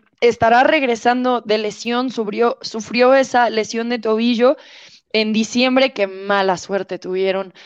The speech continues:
los forty-niners con tantas lesiones. Mi pregunta aquí es, ¿Jimmy Garoppolo es mejor opción que Derek Carr?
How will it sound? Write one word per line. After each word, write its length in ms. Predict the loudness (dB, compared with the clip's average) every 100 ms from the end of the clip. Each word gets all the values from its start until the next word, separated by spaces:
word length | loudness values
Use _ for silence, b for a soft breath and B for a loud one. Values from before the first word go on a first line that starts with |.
| B -10
los 140 | -6
forty-niners 640 | -4 -4 0 0 0 -4 -4
con 180 | -6
tantas 360 | 0 0 0 -2
lesiones. 500 | -2 -2 -2 0 -4 B B
Mi 100 | -2
pregunta 380 | 2 4 4 0
aquí 260 | -2 0 2
es, 380 | 2 2 -6 _ _ _ _ _ _ _ _ _ _ _ _ -4
¿Jimmy 260 | 0 2
Garoppolo 480 | 4 4 2 2 0
es 160 | 0 -4
mejor 320 | -6 0 0
opción 460 | 0 -4 -4 -4
que 100 | -6
Derek 380 | -4 -2 -2 -2
Carr? 380 | 0 0 0